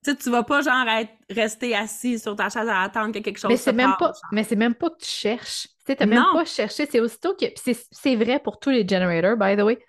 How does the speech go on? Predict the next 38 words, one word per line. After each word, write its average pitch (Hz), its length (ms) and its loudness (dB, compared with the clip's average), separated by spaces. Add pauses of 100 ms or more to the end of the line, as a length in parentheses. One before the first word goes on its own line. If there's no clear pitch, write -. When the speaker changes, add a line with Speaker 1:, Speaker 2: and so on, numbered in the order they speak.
(340)
Speaker 2:
Aussitôt 330 580 0
qu'ils 240 300 -2
osent 226 300 4
dire 202 340 0
non 190 380 2
et 180 120 -2
créer 185 240 -2
de 185 60 -2
l'espace, 185 640 -2 (320)
c'est - 180 0
comme 349 220 0
un, 180 300 0 (720)
un, 165 380 -6
comment 254 240 -6
on 269 60 -4
appelle 185 160 -2
ça, 233 120 -2
un 180 140 0
vault 185 340 -2 (300)
en 175 200 -6
français, 180 520 -8
un, 170 300 -4 (560)
comme 220 160 -2
un 180 240 -2 (560)
Speaker 1:
Un 196 160 -4
espace. 196 920 -6
Ouais, 208 200 -4
Speaker 2:
Ah. 214 120 0
Speaker 1:
c'est - 100 -12
comme 240 180 -2
un 202 200 0
trou 220 160 -10
noir, 185 220 -6
mettons. 240 340 -6 (100)
<laughs> 247 240 2
Speaker 2:
Ouais, 330 120 4
Speaker 1:
C'est 254 60 0
Speaker 2:
c'est 240 60 -2